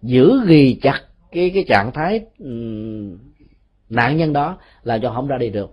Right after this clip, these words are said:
Do đó họ đang có nhu cầu cần đến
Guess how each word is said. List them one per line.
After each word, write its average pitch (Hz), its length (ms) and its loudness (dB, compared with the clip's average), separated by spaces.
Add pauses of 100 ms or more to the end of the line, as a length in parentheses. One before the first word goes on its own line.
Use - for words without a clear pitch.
(340)
Do 113 240 0
đó 123 200 4
họ 104 360 0
đang 175 360 -2
có 180 140 -4
nhu 170 180 0
cầu 101 480 -6
cần 113 500 0
đến 180 320 0